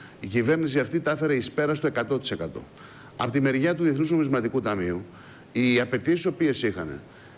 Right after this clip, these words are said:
συνδέονται με ένα μεγάλο κούρεμα. Εδώ λοιπόν έχουμε δύο γιατρούς, με τον ίδιο ασθενή να δίνουν δύο διαφορετικές συνταγές.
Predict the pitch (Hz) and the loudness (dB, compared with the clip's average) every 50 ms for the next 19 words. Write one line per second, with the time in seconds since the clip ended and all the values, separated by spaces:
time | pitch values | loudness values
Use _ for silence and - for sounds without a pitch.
0 | - - - - 151 147 135 120 147 160 175 180 170 160 147 160 170 175 165 143 | -20 -10 -4 0 2 2 2 4 2 2 2 2 0 0 0 2 2 2 2 2
1 | 139 151 185 190 190 151 151 185 156 107 90 76 69 82 - - - - - - | 2 2 2 0 0 0 0 0 0 0 -2 -6 -8 -10 -14 -18 -20 -20 -20 -14
2 | - - 139 143 208 202 202 170 202 208 196 202 196 170 202 190 185 190 175 147 | -4 -2 2 2 2 2 2 0 -2 -2 0 0 0 2 2 2 2 0 0 0
3 | 175 147 101 - - - - - - - - - - 107 117 113 135 135 175 185 | 0 0 0 -2 -8 -14 -18 -20 -20 -20 -20 -10 -6 -4 -2 0 2 2 2 2
4 | 190 185 170 143 - 143 135 151 170 175 170 165 185 196 190 170 156 196 196 185 | 2 2 0 -2 0 0 0 2 2 2 2 2 2 0 0 0 2 2 2 2
5 | 160 165 151 127 139 139 131 127 120 123 107 - 175 190 196 175 - - - - | 2 0 -2 0 0 0 0 0 -2 0 0 2 2 2 0 -2 -6 -10 -14 -20
6 | - - - - - - - - - - 156 151 143 151 151 143 135 107 95 92 | -20 -20 -20 -20 -20 -20 -18 -12 -8 -4 0 2 4 4 4 4 2 0 0 -4
7 | - - | -8 -14